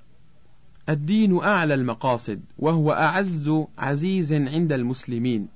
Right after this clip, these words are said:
فله يعمل في دنياه وهو ما يأمل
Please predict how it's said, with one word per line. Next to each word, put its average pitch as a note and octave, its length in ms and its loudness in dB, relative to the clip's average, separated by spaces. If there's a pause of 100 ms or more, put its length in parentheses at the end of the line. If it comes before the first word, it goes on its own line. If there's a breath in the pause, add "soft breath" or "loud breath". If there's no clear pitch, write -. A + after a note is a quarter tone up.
(600 soft breath)
فله F3 540 2
يعمل D#3 460 0
في E3+ 180 -2
دنياه C#3 600 -2 (440)
وهو D#3+ 380 2
ما D3 260 0
يأمل D3 680 -2